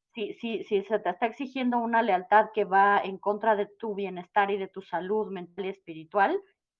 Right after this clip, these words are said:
pues obviamente estás en el lugar equivocado, ¿no? Entonces, creo que lo más importante es eso, estar siempre conscientes en todos los procesos y en todas las relaciones y a todos los grupos que nos unimos de ser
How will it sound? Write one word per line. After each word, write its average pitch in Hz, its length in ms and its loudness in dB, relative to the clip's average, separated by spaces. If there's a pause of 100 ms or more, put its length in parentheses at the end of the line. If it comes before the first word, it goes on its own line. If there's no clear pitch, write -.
(360)
pues 220 240 2
obviamente 196 500 0
estás 185 340 -4
en 165 120 -10
el 175 80 -8
lugar 202 240 2
equivocado, 208 640 0
¿no? 214 300 -2
Entonces, 190 460 -8 (360)
creo 214 200 4
que 220 100 2
lo 196 120 2
más 202 240 -2
importante 196 540 -2
es 202 120 -8
eso, 302 200 0
estar 202 280 0
siempre 208 300 -2
conscientes 202 600 -4
en 185 240 -8
todos 208 340 4
los 180 160 -10
procesos 196 600 -4
y 180 40 -8
en 180 100 -12
todas 185 220 0
las 190 140 0
relaciones 208 760 -2 (400)
y 196 120 0
a 196 100 0
todos 220 220 6
los 190 180 0
grupos 220 400 0
que 208 140 -2
nos 196 180 -8
unimos 202 480 -4
de 190 100 -4
ser 190 500 -2